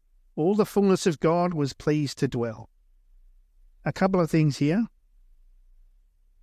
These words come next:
Firstly, uh, this is God's choice for two reasons. God told us after Jesus was baptized,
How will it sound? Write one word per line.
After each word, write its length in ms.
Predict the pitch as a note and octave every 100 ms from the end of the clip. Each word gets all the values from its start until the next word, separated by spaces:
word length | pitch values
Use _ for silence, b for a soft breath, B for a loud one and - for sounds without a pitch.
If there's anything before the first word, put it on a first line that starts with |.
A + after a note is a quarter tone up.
| _ _
Firstly, 640 | E3 F3 - C3 B2 B2+ _ _ - - _ _ _ _ _ _ _ _ - _ -
uh, 140 | E3
this 200 | F3 F#3+ D3+
is 120 | -
God's 380 | C#3 D3+ C#3 -
choice 360 | - D3 B2
for 120 | -
two 200 | B2 -
reasons. 580 | G3 F3 B2+ A2 - - _ _ _ _ _ _ - _ _ _ - _ - _ _ - _ - _ - - - _ _ _ _
God 280 | D#3+ F#3 F#3
told 260 | E3 E3
us 160 | E3 -
after 280 | D3+ C#3+ C3
Jesus 420 | C#3+ C#3 C3 B2+
was 120 | B2
baptized, 760 | - C3+ - A2+ G#2+ A2+ -